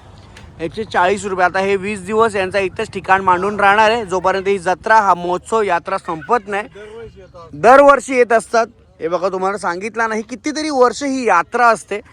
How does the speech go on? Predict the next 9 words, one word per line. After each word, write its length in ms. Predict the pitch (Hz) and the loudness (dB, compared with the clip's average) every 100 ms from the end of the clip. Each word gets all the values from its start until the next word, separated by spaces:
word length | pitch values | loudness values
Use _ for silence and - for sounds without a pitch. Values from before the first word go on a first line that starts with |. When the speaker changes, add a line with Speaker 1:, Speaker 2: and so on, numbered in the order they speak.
| - - | -20 -6
Speaker 1:
आणि 160 | 160 | -6
त्या 140 | 180 202 | -4 0
यात्रात 420 | 180 - 190 208 - _ _ _ - | 0 0 0 -2 -2 _ _ _ 0
सर्व 240 | 185 208 220 | 2 4 2
खरेदी 400 | - 185 247 269 | 0 0 0 0
विक्रेतीसाठी 680 | 247 190 233 220 220 202 196 | -4 -4 -6 -6 0 0 0
माणसं 360 | 196 170 165 196 | -2 -2 -2 -4
येत 180 | 185 | -2
असतात. 300 | 175 - 160 | -4 -4 -6